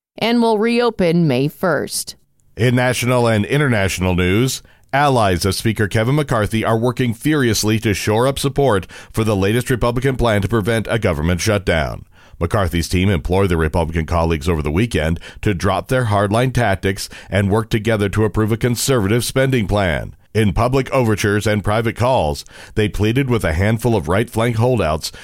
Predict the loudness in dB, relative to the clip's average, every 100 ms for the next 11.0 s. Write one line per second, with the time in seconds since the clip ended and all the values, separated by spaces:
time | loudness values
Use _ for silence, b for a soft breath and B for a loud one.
0 | B 0 2 2 2 0 -2 0 0 -2
1 | -2 -2 -2 -2 0 2 0 0 0 2
2 | 2 2 2 0 0 0 2 2 2 -2
3 | -8 B B B -6 -2 0 0 0 0
4 | 0 0 0 0 -2 0 0 0 0 2
5 | 0 0 0 0 0 0 0 0 0 0
6 | -2 B B 0 0 2 2 2 0 0
7 | 0 0 0 -2 0 0 0 0 -2 -2
8 | -2 0 0 -2 -2 0 2 0 -2 -2
9 | 0 0 0 -2 -2 -2 0 0 0 0
10 | 0 0 0 0 0 2 0 2 -2